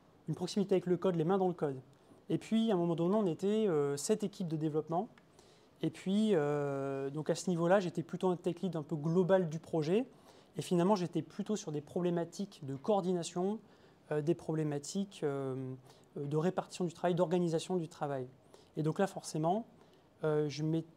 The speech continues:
je développais plutôt mes soft skills, euh, au détriment un petit peu de mes, euh, de mes, euh, de mes compétences techniques. Et justement, on voit bien que tech lead, c'est un rôle qui,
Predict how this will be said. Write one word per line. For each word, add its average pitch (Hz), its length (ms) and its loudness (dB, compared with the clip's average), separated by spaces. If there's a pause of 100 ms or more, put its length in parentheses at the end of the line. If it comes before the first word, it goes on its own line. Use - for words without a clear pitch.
(140)
je 131 120 -12
développais 175 360 4
plutôt 208 300 -2
mes 165 140 0
soft 185 380 -2
skills, 226 480 -4 (580)
euh, 156 340 4
au 165 100 -2
détriment 180 440 0
un 180 100 2
petit 160 160 -8
peu 196 200 -2
de 156 200 -2
mes, 175 300 2
euh, 139 180 2
de 131 160 -6
mes, 160 260 0
euh, 131 160 -4
de 127 100 -10
mes 156 100 -2
compétences 160 420 -6
techniques. - 420 -10 (1300)
Et 165 80 2
justement, 202 520 6
on 180 60 4
voit 170 180 4
bien 214 220 2
que - 140 0
tech 185 300 0
lead, 214 140 -2
c'est - 160 -2
un 165 100 2
rôle 185 300 2
qui, 214 460 -2